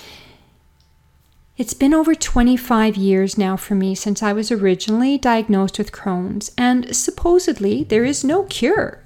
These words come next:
for autoimmune conditions. That's what we are told. But I have been symptom-free for almost twenty years now. Um, because of my Crohn's diagnosis, I'm considered vulnerable, uh, like babies and frail old people,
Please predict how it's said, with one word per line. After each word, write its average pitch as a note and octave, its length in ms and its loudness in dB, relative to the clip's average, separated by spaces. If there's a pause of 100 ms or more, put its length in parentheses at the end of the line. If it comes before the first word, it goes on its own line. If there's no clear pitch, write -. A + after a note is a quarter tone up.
for - 260 0
autoimmune G#3 600 2
conditions. - 840 -4 (160)
That's G3+ 320 -4
what B3+ 160 -2
we B3 120 0
are B3 100 2
told. B3+ 500 -4 (640)
But A3+ 120 0
I A#3 160 2
have D#4+ 340 -6
been C#4 220 0
symptom-free G#3+ 1080 -2
for G3+ 800 -2 (600)
almost C#4 400 0
twenty A#3 440 -2
years G3+ 400 0
now. E3+ 340 -6 (580)
Um, G#3+ 320 -2
because A3+ 400 0
of F4 80 4
my D4 120 2
Crohn's F#3 360 -4
diagnosis, F#3 680 -4
I'm A3 280 2
considered C#4+ 560 0
vulnerable, G#3 720 2 (300)
uh, G#3+ 200 -4
like A3 260 4
babies A3+ 420 8
and G#3 200 4
frail A3+ 360 6
old A3+ 240 8
people, G#3+ 440 4